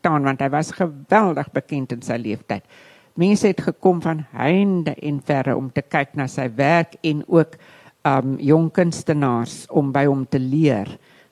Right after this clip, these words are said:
Gevolglik het hy 'n enorme invloed gehad op die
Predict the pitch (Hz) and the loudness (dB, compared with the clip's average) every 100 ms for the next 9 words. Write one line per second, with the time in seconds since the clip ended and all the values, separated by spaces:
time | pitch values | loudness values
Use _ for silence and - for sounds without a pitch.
0 | - 151 - 175 170 160 - 147 - 139 | -6 -2 4 4 4 -2 0 -2 -2 0
1 | 147 147 156 156 175 202 165 - 165 151 | 0 0 0 0 2 2 0 -2 -4 -2
2 | 160 - - 131 123 113 - - - _ | -2 -2 -2 0 0 -2 -6 -16 -16 _
3 | 175 - - | 0 0 -6